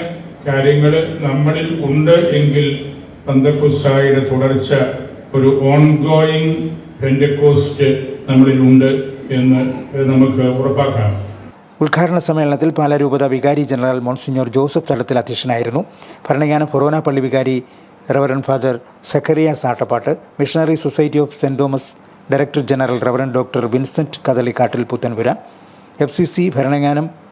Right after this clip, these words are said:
Speaker 2: പ്രൊവിൻഷ്യൽ സുപ്പീരിയർ റവറൻഡ് സിസ്റ്റർ ജെസ്സി മരിയ ഒലിക്കൽ, അസിസി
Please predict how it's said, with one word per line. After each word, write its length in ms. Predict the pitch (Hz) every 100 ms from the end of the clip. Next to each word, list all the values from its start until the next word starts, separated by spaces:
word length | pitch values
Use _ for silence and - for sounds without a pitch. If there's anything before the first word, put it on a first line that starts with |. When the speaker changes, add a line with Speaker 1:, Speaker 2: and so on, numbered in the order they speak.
| - -
Speaker 2:
പ്രൊവിൻഷ്യൽ 520 | 143 143 147 - 160 143
സുപ്പീരിയർ 400 | 139 135 127 131 123
റവറൻഡ് 300 | 131 143 135
സിസ്റ്റർ 360 | - - 131 120 123
ജെസ്സി 320 | 131 - 160 123 -
മരിയ 280 | 127 123 123 117
ഒലിക്കൽ, 340 | 117 113 127 151 - - - - - - 156
അസിസി 360 | - 190 -